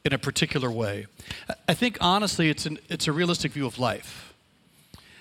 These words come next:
mean, what does Paul say? He writes about his passions. "The things I don't want to do, I do." <sighs> Right, he has this big thing about, "What do I do with this war inside of me?" And Paul's conclusion is, "Thank God I have God."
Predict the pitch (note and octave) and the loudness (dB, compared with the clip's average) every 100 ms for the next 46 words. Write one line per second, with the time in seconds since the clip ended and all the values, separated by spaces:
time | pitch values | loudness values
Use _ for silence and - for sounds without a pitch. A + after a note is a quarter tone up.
0 | - F3+ F#3 - F3+ E3+ - F#3 F3+ E3 | -6 0 0 0 0 0 0 2 2 2
1 | - A#2+ A#2 G#3+ F#3+ - A#2 A2 - A2 | 0 0 2 2 2 0 -2 -2 -4 -6
2 | G#2 C3 A#2 - - - D#3+ A3 F#3+ D#3 | -6 -8 -10 -14 -16 -8 -2 0 0 2
3 | E3 F#3 E3 D3 D#3 A2+ - E3+ F3+ G#2+ | 0 0 -2 0 -2 -2 -2 -2 -2 -4
4 | - - _ _ _ _ - - - - | -8 -16 _ _ _ _ -20 -20 -20 -20
5 | - - - _ _ - - - - F3+ | -20 -20 -20 _ _ -8 -6 -6 -8 -6
6 | D#3+ E3 D3+ F3 D3+ D#3+ - F3 - E3+ | -2 2 4 4 4 0 2 2 4 4
7 | E3+ D#3 C3+ C3 D#3 G3 D3+ D3 F3 D3+ | 6 6 4 4 4 4 4 4 2 2
8 | B2+ C3 D#3+ F3 D#3 - E3 D3 F3 D#3 | 0 4 6 6 4 4 4 6 6 2
9 | C3 C3 A2+ - - - F#3+ F3 E3+ D#3 | 2 2 2 -4 -16 2 6 6 2 -4
10 | - G#3+ A3 C#3+ C3 - F#3+ F#3 D3+ C#3 | 2 4 4 2 0 2 2 4 4 4
11 | C3 A#2 A2 D3 D3 G#2 G#2 | 4 0 2 4 4 0 -8